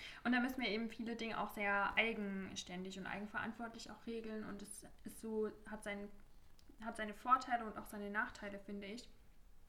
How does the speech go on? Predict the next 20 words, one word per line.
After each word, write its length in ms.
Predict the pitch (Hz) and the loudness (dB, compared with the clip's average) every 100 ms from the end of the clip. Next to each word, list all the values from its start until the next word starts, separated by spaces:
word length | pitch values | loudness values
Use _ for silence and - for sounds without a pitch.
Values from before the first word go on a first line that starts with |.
| - - | -18 -2
Und 180 | 240 240 - - - | 0 0 -4 -8 -8
das 100 | - | 0
allererste, 560 | 214 254 254 233 262 226 | 6 8 12 10 10 2
was 140 | 220 | -4
mir 120 | 233 196 | -2 -2
eben 140 | 202 202 | 0 0
auch 80 | |
ein-, 320 | - 214 233 - | 4 4 4 0
aufgefallen 960 | 226 - 226 220 - - 226 214 208 | 0 0 -4 -4 -6 -4 0 0 0
ist 220 | 214 - | -4 -4
oder 100 | 202 | -4
eingefallen 480 | - 214 240 214 214 | 0 0 0 0 0
ist 140 | 214 - | -2 -4
zu 80 | |
dem 120 | 208 214 | -4 -4
Thema 280 | 220 208 | -2 -4
Team, 260 | 208 240 240 | 2 4 4
ist, 220 | 220 - - - - | 2 -6 -10 -12 -2
dass 160 | 214 - - - | -2 -2 -8 0
Teams 420 | - 262 269 | 4 8 8